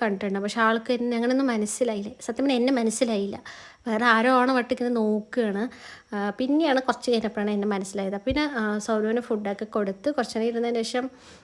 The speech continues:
ആ, ഇന്ത്യൻ്റെ കളി നടന്നു തുടങ്ങി. അപ്പോൾ കളിയൊക്കെ കണ്ടതിന് ശേഷം ആൾ, ആ, ഇറങ്ങാൻ നിൽക്കുകയാണ്. അനിയെ, ആ, റെയിൽവേ സ്റ്റേഷനിൽ കൊണ്ടാക്കാമെന്ന് വിചാരിച്ചു. അപ്പോൾ റെയിൽവേ സ്റ്റേഷനിലേക്ക് പോകാൻ വേണ്ടിയിട്ട് അനി ഇങ്ങനെ,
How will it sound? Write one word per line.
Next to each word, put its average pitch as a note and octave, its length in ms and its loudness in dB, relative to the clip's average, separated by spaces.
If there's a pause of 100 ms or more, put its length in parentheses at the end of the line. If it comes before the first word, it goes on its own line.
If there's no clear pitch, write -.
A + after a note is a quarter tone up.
(120)
ആ, A3+ 240 4
ഇന്ത്യൻ്റെ C#4 500 4 (100)
കളി A3+ 140 6
നടന്നു A3 300 0
തുടങ്ങി. G3 140 -2
അപ്പോൾ G3+ 220 -4
കളിയൊക്കെ G#3 320 -2
കണ്ടതിന് A3 360 -2
ശേഷം A3+ 240 -6
ആൾ, G#3+ 160 -2
ആ, A3 300 -4 (200)
ഇറങ്ങാൻ G#3+ 300 0
നിൽക്കുകയാണ്. A3 460 -2 (880)
അനിയെ, C4+ 300 6 (160)
ആ, A#3 120 4
റെയിൽവേ A3+ 160 4
സ്റ്റേഷനിൽ A#3 340 -2
കൊണ്ടാക്കാമെന്ന് G#3 580 0
വിചാരിച്ചു. G3+ 480 -2
അപ്പോൾ G#3 680 -4
റെയിൽവേ G#3 200 0
സ്റ്റേഷനിലേക്ക് - 460 -8
പോകാൻ A#3+ 180 2
വേണ്ടിയിട്ട് A#3+ 300 -2
അനി A#3+ 160 0
ഇങ്ങനെ, A#3+ 340 0